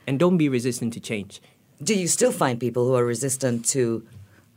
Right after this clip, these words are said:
Speaker 2: how big of a deal or how big a component technology is within marketing?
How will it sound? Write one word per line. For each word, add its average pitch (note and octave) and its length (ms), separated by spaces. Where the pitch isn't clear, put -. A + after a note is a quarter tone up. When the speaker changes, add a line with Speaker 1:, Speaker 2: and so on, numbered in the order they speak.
Speaker 2:
how F3 280
big E3+ 300
of C#3+ 120
a C#3+ 60
deal C#3 560
or C3 140
how D3+ 180
big C3+ 300
a C3 80
component D3+ 880
technology C3+ 880
is C3 640
within C#3 720
marketing? A#2+ 680